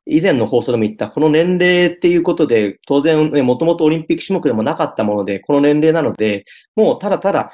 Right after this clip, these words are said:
自分が楽しみたいっていうこともあったと思いますし、あの、その辺は多分本当にいろんなものを含まれてるんですけど、でもこう、なんかハッとさせられる、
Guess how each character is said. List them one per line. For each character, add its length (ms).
自 140
分 120
が 60
楽 200
し 60
み 100
た 120
い 40
っ 80
て 80
い 80
う 60
こ 100
と 280
も 220
あ 40
っ 40
た 100
と 80
思 80
い 60
ま 100
す 80
し、 380
あ 120
の、 40
そ 140
の 80
辺 80
は 60
多 100
分 60
本 320
当 80
に 80
い 20
ろ 80
ん 40
な 60
も 120
の 80
を 20
含 180
ま 60
れ 60
て 80
る 60
ん 20
で 80
す 60
け 100
ど、 280
で 80
も 100
こ 560
う、 20
な 120
ん 20
か 60
ハ 160
ッ 60
と 80
さ 120
せ 100
ら 80
れ 80
る、 240